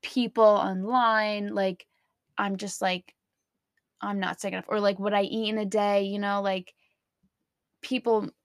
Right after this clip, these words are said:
try to brag about how little <laughs> they eat. And, you know, you may think, like, "Oh, I didn't eat that little. Like, I ate more than that." Or maybe you didn't work out as much as them. Maybe you didn't burn more calories than them.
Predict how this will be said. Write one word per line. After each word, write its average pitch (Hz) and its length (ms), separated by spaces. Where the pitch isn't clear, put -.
try 240 240
to 214 120
brag 180 680
about 185 300
how 196 280
little 180 420
<laughs> 247 40
they 277 200
eat. 294 420
And, 190 520
you 220 140
know, 190 300
you 220 140
may 208 140
think, 202 460
like, 190 240
"Oh, 180 380
I 202 140
didn't 247 180
eat 196 180
that 180 200
little. 180 240
Like, 196 180
I 202 100
ate 220 220
more 202 200
than 180 200
that." 175 380
Or 190 380
maybe 202 260
you 202 140
didn't 202 460
work 190 480
out 214 220
as 190 140
much 170 200
as 175 80
them. 180 140
Maybe 185 200
you 190 60
didn't 196 260
burn 185 400
more 185 240
calories 190 640
than 160 220
them. - 320